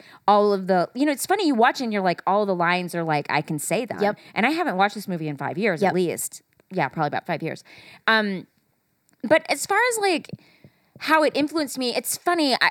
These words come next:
Speaker 1: 'cause, you know, I write, I've, I've written, and I wrote and directed a screenplay, and I just wrote another movie that just got made, and, like, I, I find that there's always, like, one theme I come back
Speaker 2: Mm-hmm.
Speaker 1: to over and over again, which is that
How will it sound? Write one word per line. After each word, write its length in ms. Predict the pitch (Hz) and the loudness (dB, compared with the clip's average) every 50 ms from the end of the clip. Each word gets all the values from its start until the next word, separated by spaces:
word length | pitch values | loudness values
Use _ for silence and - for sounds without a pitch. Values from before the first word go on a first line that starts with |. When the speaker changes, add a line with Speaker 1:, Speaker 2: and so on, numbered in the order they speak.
| - 226 | 0 -2
Speaker 1:
'cause, 180 | - 285 240 240 | -4 -4 -4 -4
you 100 | 247 262 | -2 0
know, 120 | 262 247 | 2 2
I 160 | 233 - 247 | 4 4 4
write, 480 | 254 226 226 233 226 220 214 202 185 - | 4 4 4 4 4 4 4 2 0 0
I've, 180 | 165 202 202 180 - _ | 0 -2 -2 -4 0 _
I've 240 | 190 196 202 190 196 | 2 4 4 2 2
written, 420 | 208 196 - 202 196 196 190 - - - - - _ | 0 0 0 -2 -2 -2 -4 -6 -8 -10 -12 -6 _
and 320 | 185 190 190 180 170 160 - _ | -4 -2 -2 -4 -6 -8 -6 _
I 80 | - 190 | -2 0
wrote 160 | 196 226 226 | 2 2 2
and 80 | 214 208 | 2 0
directed 300 | 202 214 202 - 208 190 | 0 -2 -2 -2 -4 -6
a 40 | 196 | -6
screenplay, 840 | - - - 202 196 190 180 - 202 196 190 190 185 180 180 175 175 180 | -8 -6 -6 -6 -6 -6 -6 -4 -2 0 2 2 2 2 0 0 0 0
and 240 | 175 175 170 170 165 | 0 -2 -4 -4 -2
I 140 | 160 143 170 | 0 0 0
just 240 | 175 180 190 170 - | -2 -4 -8 -4 -4
wrote 120 | 185 180 | -4 -2
another 220 | 185 190 180 180 180 | 0 0 0 -2 -2
movie 520 | 180 180 175 175 180 180 180 175 180 185 | -4 -6 -6 -4 -4 -2 -2 0 0 0
that 360 | 160 175 175 160 - _ - | 0 -2 -4 -4 -6 _ -12
just 160 | 185 190 - | -10 -10 -2
got 140 | - 202 170 190 | 0 0 0 2
made, 220 | 185 180 175 175 | 0 0 0 0
and, 100 | 180 180 | 0 0
like, 240 | 190 185 180 - - - - - - - - _ | -2 -2 -2 -4 -12 -20 -20 -20 -20 -20 -6 _
I, 100 | - - - - | 2 2 4 4
I 140 | 233 233 | 4 2
find 340 | 233 - - 359 392 427 415 | 4 2 2 2 2 2 2
that 280 | 415 349 208 196 214 190 - _ | 0 -2 -2 -4 -10 -12 -6 _
there's 200 | 247 247 240 220 | 0 0 0 0
always, 280 | - 220 240 247 247 262 | 0 2 2 2 0 -2
like, 120 | 262 - 196 | -4 -4 -6
one 440 | 190 180 185 196 196 202 202 196 - - - | -6 -6 -2 -2 -2 0 -2 -4 -6 -8 -8
theme 420 | - 185 190 208 226 247 269 285 294 - | -4 -2 0 0 0 0 0 0 0 0
I 120 | - 214 202 | 0 -2 -2
come 240 | - 233 233 214 | -2 -2 -2 0
back 200 | 247 170 160 294 330 | 2 2 2 2 2
Speaker 2:
Mm-hmm. 120 | 370 233 208 | 0 0 0
Speaker 1:
to 40 | 160 | 2
over 200 | - 190 190 185 | 0 0 0 0
and 100 | 175 175 | 0 0
over 200 | 180 190 190 208 | 0 0 2 0
again, 440 | 214 208 220 226 233 233 240 254 262 - - - - - _ | 0 2 2 2 2 0 -2 -4 -8 -12 -18 -20 -20 -20 _
which 260 | 180 202 208 - - | 0 0 0 0 0
is 320 | 220 208 190 185 180 175 185 | -2 -2 -2 -4 -6 -10 -4
that 460 | - 208 196 185 185 180 180 175 - | 0 2 4 4 4 4 2 2 -2